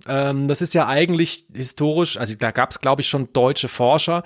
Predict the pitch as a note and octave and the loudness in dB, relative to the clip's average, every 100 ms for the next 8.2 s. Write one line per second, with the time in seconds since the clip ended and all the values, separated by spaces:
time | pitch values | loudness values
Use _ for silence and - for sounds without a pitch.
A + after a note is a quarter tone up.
0 | - - - - - - B2+ C3 C3 C3+ | -8 -16 -16 -18 -20 -4 0 0 0 0
1 | C3 C3 C3 A2 C3 B2+ C3+ A2 B2+ B2+ | 2 4 2 0 -6 -4 -4 -4 0 0
2 | - - D3+ - - - C3 C#3 D#3 C#3+ | 0 -2 -2 -6 -12 -6 2 2 4 2
3 | A#2+ C#3+ C#3 C#3 D3 C#3 - F3 D3+ A#2 | 2 2 2 2 4 0 0 0 2 -2
4 | A2+ G#2+ A2 G#2+ - - - - B2 A#2+ | -2 -8 -10 -16 -12 -10 -10 -8 -4 -2
5 | A#2+ A#2+ A#2+ _ _ _ - - B2+ E3+ | -2 -8 -12 _ _ _ -10 -2 4 4
6 | F#3+ C#3+ G#2 F#3 C#4+ - G#3+ G#3+ - A2 | 4 -2 2 0 0 -4 -4 -4 -6 -4
7 | B2+ B2 C#3 B2 C#3+ C#3+ D#3+ A#2+ C3 A2+ | -4 -2 -6 -6 -6 -4 -6 -8 -4 -2
8 | A2 C#3 | 0 -2